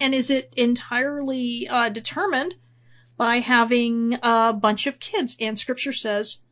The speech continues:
no, even though in a lot of church settings and different religious settings, they say yes, or at least, you know, they, yeah, no, they say yes <laughs> anyway.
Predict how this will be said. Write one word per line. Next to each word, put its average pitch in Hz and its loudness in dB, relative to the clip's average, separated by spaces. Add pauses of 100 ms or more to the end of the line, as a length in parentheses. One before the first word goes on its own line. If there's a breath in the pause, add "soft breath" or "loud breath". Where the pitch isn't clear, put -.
(240)
no, 285 2 (180)
even 254 4
though 202 4
in 220 0
a 214 0
lot 220 2
of 214 -4 (640 loud breath)
church 254 2
settings 233 0
and 214 2
different 220 -2
religious 240 0
settings, 220 0
they 208 4
say 202 0
yes, 208 0
or 240 2
at 240 -6
least, 226 -2
you 226 -2
know, 185 -2
they, 185 -8 (2500 soft breath)
yeah, 415 2
no, 339 2
they 262 2
say 311 -2
yes 214 4
<laughs> - 8
anyway. 285 6